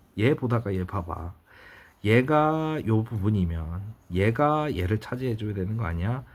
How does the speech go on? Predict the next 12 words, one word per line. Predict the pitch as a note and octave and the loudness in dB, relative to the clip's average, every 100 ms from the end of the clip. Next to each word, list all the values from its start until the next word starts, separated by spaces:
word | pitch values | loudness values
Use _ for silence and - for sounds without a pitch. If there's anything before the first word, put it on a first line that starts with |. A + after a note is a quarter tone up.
| - - | -20 -20
그럼 | - F2 | -8 -8
피엑스는 | - D#3+ A2 - A#2+ | -4 -2 -2 -2 -2
뭐가 | F2+ E2 | -2 -2
됩니까? | F#2+ F2+ D#2+ - F2 D2 - | -2 -2 -4 -4 -4 -4 -6
X제곱 | E2 - E2+ E2 F#2 | -12 -10 -8 -6 -6
플러스 | - A2+ G2+ - D3+ | -6 -8 -8 -6 -8
이 | G2 F2 | -6 -8
엑스 | - - | -8 -6
마 | G#2+ - | -6 -8
칠 | - - E2+ | -10 -10 -10
이렇게 | - | -12
되겠죠. | - - - - | -18 -18 -20 -20